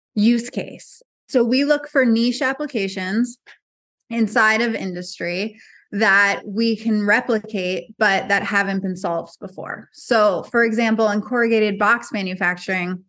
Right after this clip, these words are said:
corrugated boxes are a natural product. You know, a lot of people think of them as living, breathing items. And that comes with a range of consistency factors. If it's humid, it can be a heavier box.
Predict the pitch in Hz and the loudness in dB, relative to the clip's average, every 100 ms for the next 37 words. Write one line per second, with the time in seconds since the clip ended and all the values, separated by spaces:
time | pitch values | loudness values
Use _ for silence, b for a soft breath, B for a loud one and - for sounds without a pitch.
0 | - 302 370 381 403 320 185 196 226 220 | -6 0 0 2 2 2 4 2 0 -2
1 | 196 180 196 185 175 190 190 170 165 - | -2 2 2 4 2 0 0 0 0 -2
2 | 147 - - 139 - - - 190 190 190 | -6 -6 -2 -2 -2 -10 -6 -2 2 2
3 | 196 202 233 247 220 202 202 196 185 185 | 4 2 2 0 0 0 0 0 0 0
4 | 180 170 196 202 185 185 175 185 180 175 | 0 -2 0 0 0 -2 -2 -2 -2 -2
5 | 175 165 175 151 175 202 - B B B | -2 0 0 -2 -4 -6 -12 B B B
6 | B _ 214 214 214 214 196 208 220 240 | B _ 0 2 2 0 0 4 4 2
7 | - _ - 208 220 233 233 220 202 185 | -4 _ -4 0 2 2 2 0 0 0
8 | 196 214 208 202 214 196 202 202 185 185 | 0 2 0 0 -2 0 -2 -4 -8 -6
9 | 170 165 - - - 202 - _ _ 220 | -6 -6 -6 -8 -12 -14 -18 _ _ -4
10 | 190 196 - 277 294 285 285 269 262 208 | -2 -2 -4 2 4 4 4 2 0 0
11 | 208 185 170 - 247 233 254 247 233 233 | 0 0 -2 -2 0 2 2 2 4 2
12 | 226 233 - | 2 -2 -10